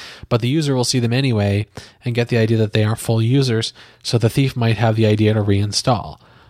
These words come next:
I basically want my thief to be as comfortable in my O S ten as possible without giving anything away. What do you guys do? How do you prepare your Mac for use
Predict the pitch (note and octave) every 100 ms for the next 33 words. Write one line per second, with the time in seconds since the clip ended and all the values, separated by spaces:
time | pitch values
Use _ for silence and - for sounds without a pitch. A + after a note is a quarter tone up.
0 | _ _ A#2 A#2 D#3+ C#3+ C3+ A#2+ A#2 A#2
1 | - B2 - A2+ A2 - - C#3+ C#3 B2
2 | A#2+ A2+ G#2+ G#2+ G#2+ - A#2 G#2+ - B2+
3 | C3 - A#2+ A#2 A2+ B2+ C3 C3 B2+ C3+
4 | B2+ A#2+ A2+ A#2 A2+ A2 A2 A2+ C3 C3+
5 | C3 - - - - B2+ C#3+ C#3 C3+ B2+
6 | A#2+ A#2+ A#2 A2 - C3 C3 C3 B2 A#2
7 | - B2+ - A#2+ A2+ G#2+ G#2 G2+ G2 -
8 | - A2 G2+ G2+ F#2+ - -